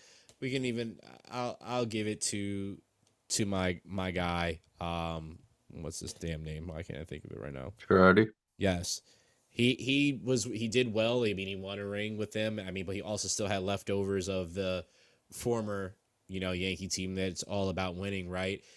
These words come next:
Speaker 1: And this younger team didn't really mesh well with him. Um, but I mean, since, since really Joe Torre,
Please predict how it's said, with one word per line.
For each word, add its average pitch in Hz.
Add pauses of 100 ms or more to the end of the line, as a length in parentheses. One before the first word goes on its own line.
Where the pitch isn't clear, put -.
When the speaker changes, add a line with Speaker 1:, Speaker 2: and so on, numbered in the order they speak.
(140)
Speaker 1:
And 92
this 92
younger 95
team 95 (520)
didn't 101
really 95 (800)
mesh 101
well 107
with 95
him. 85 (460)
Um, 85 (1200)
but 110
I 110
mean, 110
since, 117
since 131
really 113
Joe 101
Torre, 92